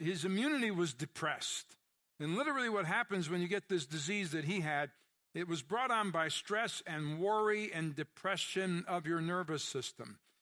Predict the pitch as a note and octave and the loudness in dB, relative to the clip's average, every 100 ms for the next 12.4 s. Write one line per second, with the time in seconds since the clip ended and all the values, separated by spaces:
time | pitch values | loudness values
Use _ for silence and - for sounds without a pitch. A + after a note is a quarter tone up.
0 | _ D3+ D3+ D#3+ D#3+ D#3 G#3 A3+ G3 G3 | _ -6 -4 -2 -2 2 2 2 2 2
1 | F#3+ E3 D#3 E3 F#3+ - F3+ D#3 D#3 E3+ | 2 0 -2 0 0 0 -2 0 0 0
2 | F#3+ F#3 D#3+ F#3 G3+ D3+ D3+ - - _ | 0 0 2 2 2 0 -2 -4 -12 _
3 | _ _ - D3+ E3+ G#3+ A3 F#3+ E3 F#3 | _ _ -6 -2 2 2 2 2 0 0
4 | F3+ D#3 C3 F#3 G3+ G#3 A3 D#3+ D3 D#3 | 2 0 -2 0 2 2 0 0 0 0
5 | E3+ A#3+ A3 - - - _ _ F3 E3 | 2 2 2 0 -4 -8 _ _ -2 0
6 | E3+ F3 E3 C#3 G3 G3+ - F#3+ F#3 - | 0 2 2 2 2 2 0 0 0 -2
7 | - G3 F3+ F3+ D#3+ F#3 F3 F#3 D#3+ D#3 | 0 0 2 0 2 2 2 2 0 -2
8 | C#3+ C3+ A#2+ _ _ _ D#3+ C#3+ F3 B3+ | -2 -4 -6 _ _ _ -4 0 2 2
9 | F3+ A#3 G#3+ G3 A3 G#3+ C3+ - _ _ | 2 2 2 0 4 4 2 -6 _ _
10 | - - A3 A3+ A3 G#3 G#3+ G3 F#3+ F#3 | -4 0 2 2 2 2 4 2 0 0
11 | F#3 - A3+ B3+ A#3 - F#3+ D#3 - - | -2 0 2 2 0 0 0 0 -2 -4
12 | D#3+ B2+ - - | -4 -4 -4 -6